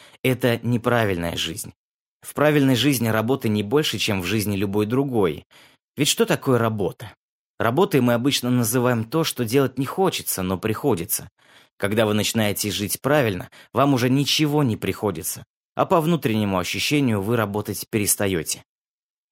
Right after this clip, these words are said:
Вы будете делать все, что надо, но если вы делаете это естественно, это станет для вас частью жизни, но не работой. Позавтракать с утра надо, и для этого нужно даже сесть за стол и себя покормить.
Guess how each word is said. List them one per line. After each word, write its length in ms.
Вы 140
будете 360
делать 300
все, 240
что 220
надо, 340
но 140
если 260
вы 140
делаете 460
это 260
естественно, 760
это 220
станет 360
для 160
вас 300
частью 460
жизни, 440
но 160
не 160
работой. 520
Позавтракать 600
с 100
утра 300
надо, 380
и 120
для 220
этого 200
нужно 320
даже 300
сесть 340
за 120
стол 440
и 80
себя 300
покормить. 640